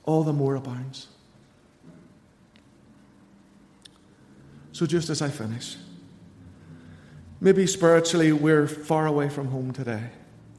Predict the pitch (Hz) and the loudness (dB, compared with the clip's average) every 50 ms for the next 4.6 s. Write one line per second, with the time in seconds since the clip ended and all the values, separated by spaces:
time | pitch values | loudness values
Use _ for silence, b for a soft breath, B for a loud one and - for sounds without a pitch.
0 | - - - - 123 117 165 170 160 156 151 147 147 143 131 123 - 80 71 67 | -20 -20 -14 -10 -8 -6 -4 -4 -4 -4 -4 -6 -6 -8 -10 -10 -10 -12 -14 -14
1 | - - - - _ _ _ _ _ _ _ _ _ _ _ _ _ _ _ _ | -18 -20 -20 -20 _ _ _ _ _ _ _ _ _ _ _ _ _ _ _ _
2 | _ _ _ _ _ _ _ _ - 127 127 123 - 135 143 156 151 - - 156 | _ _ _ _ _ _ _ _ -6 -6 -6 -4 -4 -4 -4 -4 -6 -2 -4 -2
3 | 147 156 160 151 156 151 151 151 151 - - 160 156 151 151 151 - 180 196 196 | 0 0 -2 -2 -2 -2 -2 -2 -4 -6 -4 -4 -4 -4 -4 -4 -4 -2 -2 -2
4 | - 175 156 - 160 165 165 - - - - | -2 -4 -4 -4 -4 -4 -4 -6 -12 -18 -20